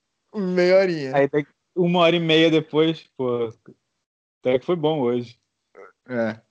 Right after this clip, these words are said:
Speaker 1: mas vamos lá. Boa noite, que você ainda tá escutando a gente nesse Epifania ou Chapadão, Chapadão Máximo,
Speaker 2: Que
Speaker 1: com certeza.
Speaker 2: acabou de virar um episódio, tipo,
Speaker 1: Que
Speaker 2: ainda
Speaker 1: acabou
Speaker 2: não
Speaker 1: de
Speaker 2: é.
Speaker 1: virar.
Speaker 2: Vocês,
Speaker 1: Não era.
Speaker 2: vocês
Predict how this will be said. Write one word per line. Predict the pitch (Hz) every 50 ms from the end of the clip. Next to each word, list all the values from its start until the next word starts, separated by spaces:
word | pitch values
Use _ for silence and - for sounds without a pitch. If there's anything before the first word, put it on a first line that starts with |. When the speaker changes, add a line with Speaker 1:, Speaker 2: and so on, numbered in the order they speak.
| _ - - _ _ _
Speaker 1:
mas | - 110 113 117
vamos | 120 127 175 247
lá. | 277 226 175 165 170 160 - _ _ _ _ _
Boa | 113 123 156 214
noite, | 202 170 185 202 196 -
que | 151
você | 143 123 123 147
ainda | 147 151 143 139
tá | 165 143 151 165
escutando | 165 - - 151 - 143 139 139
a | 131 127
gente | 127 127 143 147 -
nesse | 135 135 - 135
Epifania | 139 - - - 131 127 127 135 139 127 120 113 - - 160 - - - -
ou | 113 135 135
Chapadão, | 131 - 131 127 - 131 120 117 117 127 139
Chapadão | - 135 123 - 120 117 120 120
Máximo, | 123 120 120 127 139 - 127 123
Speaker 2:
Que | - 147
Speaker 1:
com | 139 127
certeza. | - 143 135 123
Speaker 2:
acabou | 117 127 135 147
de | 156 147
virar | 131 135 131 123 120 120
um | 120
episódio, | 120 _ 117 117 117 117 117 123 143 139
tipo, | - - 110 107 - 110 107 101 - - _ -
Speaker 1:
Que | -
Speaker 2:
ainda | 120 117 123 117 123
Speaker 1:
acabou | 123
Speaker 2:
não | 127 131 131
Speaker 1:
de | 120
Speaker 2:
é. | -
Speaker 1:
virar. | 123 127 - _ _ _ _ _ _ _ _ -
Speaker 2:
Vocês, | 117 - 127 139 113
Speaker 1:
Não | 104
era. | 90 85 -
Speaker 2:
vocês | 123 - - 139 139 -